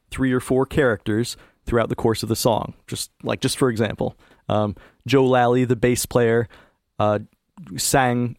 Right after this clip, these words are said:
three songs in the course of Fugazi's career, so I always consider him sort of like the George of the band in that way. Like, he has some songs,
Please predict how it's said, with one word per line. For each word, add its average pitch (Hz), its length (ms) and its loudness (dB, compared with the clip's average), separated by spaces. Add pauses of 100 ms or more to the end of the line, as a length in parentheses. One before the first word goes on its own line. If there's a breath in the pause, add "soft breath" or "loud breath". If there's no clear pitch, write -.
(120)
three 170 380 0
songs 107 520 0
in 113 60 0
the 107 80 0
course 110 340 0
of 107 220 -2 (140)
Fugazi's 110 440 0
career, 110 260 -2
so 113 120 -2
I 113 100 2
always 113 260 0 (280)
consider 120 360 0
him 113 140 0
sort 123 240 0
of 113 60 0
like 117 200 0
the 123 80 0
George 131 380 2
of 110 80 -4
the 101 80 -4
band 110 280 -4
in 113 100 -4
that 110 160 -2
way. - 180 -4
Like, - 200 -4
he 123 160 0
has 127 220 2
some 131 260 0
songs, 113 500 0